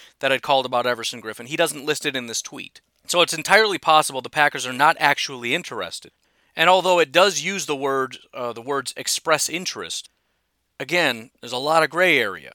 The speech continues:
Does that mean they're working out details? Does that mean they're,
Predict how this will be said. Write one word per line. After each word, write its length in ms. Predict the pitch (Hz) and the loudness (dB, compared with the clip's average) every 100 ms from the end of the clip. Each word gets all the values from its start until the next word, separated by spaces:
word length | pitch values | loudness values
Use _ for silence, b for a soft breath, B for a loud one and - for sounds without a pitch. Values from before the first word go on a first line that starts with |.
| _ _ _ | _ _ _
Does 140 | - 139 | -2 4
that 200 | 156 156 | 6 4
mean 200 | 151 147 | 0 0
they're 140 | 135 | -2
working 420 | 123 143 - 143 | 0 -4 -4 -4
out 180 | 123 107 | -4 -4
details? 640 | 104 156 - 196 226 233 - _ - | -8 -8 -4 -4 -4 -8 -14 _ -8
Does 180 | 143 | 2
that 180 | 151 151 | 6 6
mean 200 | 156 151 | 4 -2
they're, 180 | 139 | -2